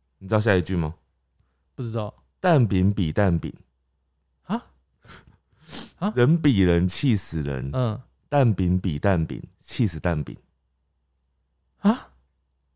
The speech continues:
Speaker 2: 啊？什么？<laughs> 什么啊？好烂哦。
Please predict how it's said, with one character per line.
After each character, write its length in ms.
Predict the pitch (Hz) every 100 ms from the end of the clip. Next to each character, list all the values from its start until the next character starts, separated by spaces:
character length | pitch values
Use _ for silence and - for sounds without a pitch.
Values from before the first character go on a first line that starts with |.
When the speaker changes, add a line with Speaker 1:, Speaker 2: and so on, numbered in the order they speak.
| _ _ _ _ _ _ _ _ _ -
Speaker 2:
啊？ 160 | 226 - _ _ _ _ _ _ _ -
什 180 | -
么？ 260 | 285 233 240 - - - - 1077
<laughs> 460 | - - _ _
什 200 | _ -
么 280 | 202 202 220
啊？ 120 | 254
好 180 | 202 185
烂 260 | 254 254 214
哦。 480 | 208 175 147 156